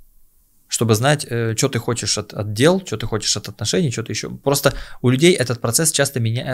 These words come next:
э, ломается по сотням разных причин. Это уже очень долгий вопрос. Но, например, если тебя всё время парализует стыд, и ты не можешь что-то попробовать и сделать, или, например, у тебя нет внимания к своим чувствам,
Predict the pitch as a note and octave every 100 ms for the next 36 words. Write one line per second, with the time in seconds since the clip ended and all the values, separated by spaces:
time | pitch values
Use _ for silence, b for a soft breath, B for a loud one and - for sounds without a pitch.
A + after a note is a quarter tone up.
0 | A#2+ A#2+ A#2 A#2 E3 D3+ - A2 - C#3
1 | C#3+ A2+ G#2+ G#2+ G#2+ A2 - G2 G#2 -
2 | A#2+ A#2+ B2+ A#2 A2+ D#3 A#2 G2 G2 D#3+
3 | - - _ _ _ - A2 A#2 C3+ C3
4 | A#2 A#2 A2+ B2 A#2+ A2 A#2 A2 A2 A2
5 | G#2 - G#3+ - - - _ _ _ _
6 | _ - - B2 C3 C3 G#2+ - A2 G#2+
7 | A2+ A#2+ G#2+ G#2 G#2 G#2+ A2 G2+ F#2+ -
8 | - B B B B A#2+ B2 B2 B2 B2
9 | A#2 B2 B2 A#2 A#2 B2 A2+ G#2+ - A#2+
10 | A2 C#3+ - G#2+